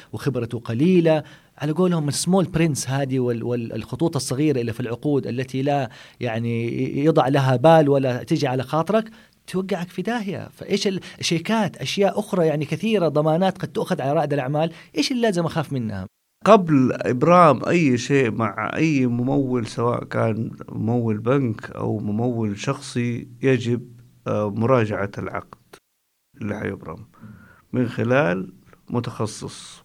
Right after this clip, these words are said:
Speaker 2: مستشار قانوني، تزوره يا رائد الأعمال فقط، أطلعه، قول له: "إيش رأيك؟ أعطيني رأيك في هذا العقد."
Speaker 1: فكرة رائعة، رائدة، يعني رائعة يا سيد، لكن في النهاية ترى التكاليف،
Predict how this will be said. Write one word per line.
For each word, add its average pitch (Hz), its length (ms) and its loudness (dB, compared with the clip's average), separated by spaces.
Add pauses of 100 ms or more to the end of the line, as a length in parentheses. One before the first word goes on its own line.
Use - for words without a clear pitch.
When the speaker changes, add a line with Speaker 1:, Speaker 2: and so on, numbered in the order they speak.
(140)
Speaker 2:
مستشار 117 480 -4
قانوني، 117 880 -2 (1400)
تزوره 202 800 2 (280)
يا 110 240 -2
رائد 143 360 2
الأعمال 151 640 0
فقط، 156 320 -2
أطلعه، 117 540 -2
قول 131 140 -2
له: 143 80 0
"إيش 147 180 -4
رأيك؟ 165 440 0 (440)
أعطيني 160 320 -4
رأيك 165 340 0
في 143 140 -6
هذا 147 180 0
العقد." 156 360 -2
Speaker 1:
فكرة 170 280 -2
رائعة، 156 320 -2 (120)
رائدة، 151 340 -4
يعني 127 460 -2
رائعة 170 280 0
يا 127 40 -2
سيد، 131 340 -4
لكن 110 220 -6
في 107 100 -8
النهاية 131 340 -4
ترى 127 180 -6
التكاليف، 117 840 -8